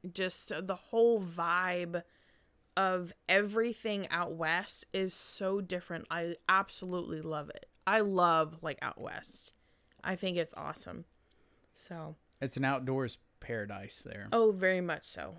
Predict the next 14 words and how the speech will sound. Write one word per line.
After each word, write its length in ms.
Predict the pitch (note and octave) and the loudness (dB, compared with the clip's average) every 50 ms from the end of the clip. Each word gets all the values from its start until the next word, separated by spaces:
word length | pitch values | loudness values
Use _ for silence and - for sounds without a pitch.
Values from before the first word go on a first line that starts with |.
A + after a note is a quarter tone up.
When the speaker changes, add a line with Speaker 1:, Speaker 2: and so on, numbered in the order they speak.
| F3 - | -14 -14
Speaker 2:
At, 60 | G3 | -10
Speaker 1:
Very. 560 | F3+ F3+ F#3+ F#3+ F#3+ F#3+ F#3+ F#3+ F#3+ F#3 F3+ D3+ | -6 -4 -2 0 2 2 2 2 2 0 2 0
Speaker 2:
at 120 | C#3 C3 | 2 2
least 220 | C#3 D3+ D#3 - - | 2 2 0 0 -2
for 160 | - D3 C3+ | -4 -2 -2
the 100 | B2+ B2 | -2 -2
fir-, 360 | A#2 - - C3 B2 A#2+ - - | -4 -2 -2 -2 -2 -2 -4 -6
the 380 | B2+ B2+ B2+ A#2 A2+ A2 G#2+ G#2 - _ _ _ _ _ _ _ _ _ _ _ _ _ _ _ _ _ _ _ _ - | -6 -4 -2 -2 -2 -4 -6 -8 -14 _ _ _ _ _ _ _ _ _ _ _ _ _ _ _ _ _ _ _ _ -8
five 240 | - A2 G#2+ G#2+ G#2 | -4 -4 -4 -4 -4
months 320 | G#2 G#2+ G#2 G#2 - - | -6 -6 -8 -8 -8 -8
of 120 | A#2 G2+ - _ _ _ _ _ _ _ _ _ _ _ _ _ _ _ _ _ _ _ | -10 -10 -10 _ _ _ _ _ _ _ _ _ _ _ _ _ _ _ _ _ _ _
summer. 360 | - - - - A3 G#3 G#3+ | -16 -12 -8 -6 -6 -6 -6
Speaker 1:
Mm-hmm. 100 | G#3+ G3 F#3 - _ _ _ _ _ _ _ _ - | -6 -8 -10 -12 _ _ _ _ _ _ _ _ -14
Yeah. 300 | G#3 F#3+ F3 D#3 F3 G3 | -10 -8 -8 -8 -8 -10